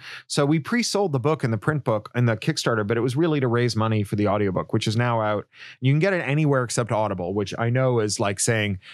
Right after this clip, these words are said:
you know, you can, you can, uh, drive your car anywhere except a paved road.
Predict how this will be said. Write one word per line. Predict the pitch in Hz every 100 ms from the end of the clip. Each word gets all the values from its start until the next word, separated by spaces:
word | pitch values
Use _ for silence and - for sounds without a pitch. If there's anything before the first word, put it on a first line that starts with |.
| - -
you | 113
know, | 101 98
you | 104
can, | 107 110 104 -
you | 117
can, | - 104 98 - - _ -
uh, | 101 98 92
drive | 120 135 131
your | 127
car | - 131 117
anywhere | 117 117 113
except | 110 110 104
a |
paved | - 110 101
road. | 113 110 104